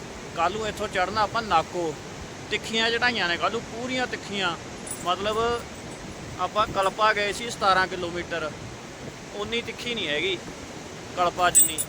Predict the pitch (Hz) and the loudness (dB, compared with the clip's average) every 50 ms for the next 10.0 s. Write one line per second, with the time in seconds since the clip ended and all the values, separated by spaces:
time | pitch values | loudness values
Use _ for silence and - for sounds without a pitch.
0 | - - - - - - - - 175 180 202 220 220 220 190 - 233 226 226 226 | -8 -10 -12 -12 -12 -12 -8 -4 -4 -2 0 2 0 0 0 2 0 0 0 0
1 | 262 262 240 233 220 185 165 147 147 143 139 - - - - - 202 202 208 220 | -2 -2 0 2 4 4 4 2 0 -6 -8 -10 -12 -10 -8 -6 -4 -2 -2 -2
2 | 220 214 214 202 - 214 220 220 214 226 226 233 208 185 175 160 143 127 120 107 | -2 -2 -4 -4 -4 -4 -4 -2 0 0 0 0 2 0 0 -2 -2 -4 -8 -10
3 | - - - - - - - - - - - - - - - - - - - - | -10 -12 -12 -12 -12 -12 -12 -12 -14 -14 -14 -12 -12 -12 -12 -12 -12 -10 -8 -4
4 | - 180 175 180 190 208 202 208 202 208 208 214 202 196 202 202 190 190 208 208 | 0 2 2 4 2 2 0 -2 -4 -4 -4 -4 -2 0 0 0 2 0 0 0
5 | 214 214 214 226 233 214 - - - - - - - - 180 185 202 226 - 220 | 0 0 0 -2 -2 -4 -8 -10 -12 -12 -12 -10 -4 -2 0 0 0 0 2 4
6 | 220 214 - 214 208 202 208 226 233 220 196 202 196 196 190 190 - - - 165 | 4 4 2 0 -2 -2 0 0 0 0 0 0 0 0 -2 -6 -10 -10 -8 -4
7 | 160 156 143 139 135 139 131 127 - - - - - - - - - - - - | -2 0 0 0 0 -2 -6 -8 -10 -10 -12 -12 -12 -12 -12 -14 -14 -14 -14 -12
8 | - - 151 151 156 156 160 170 170 - 190 208 202 - 196 185 180 156 - 202 | -8 -6 -4 -2 0 0 -2 -2 -4 -4 -6 -6 -4 -4 -4 -4 -4 -6 -8 -8
9 | 208 202 202 202 202 202 196 202 208 214 220 202 190 185 185 196 196 202 208 202 | -6 -4 0 0 2 2 0 0 -2 -2 -2 0 0 0 0 -2 -4 -4 -4 -6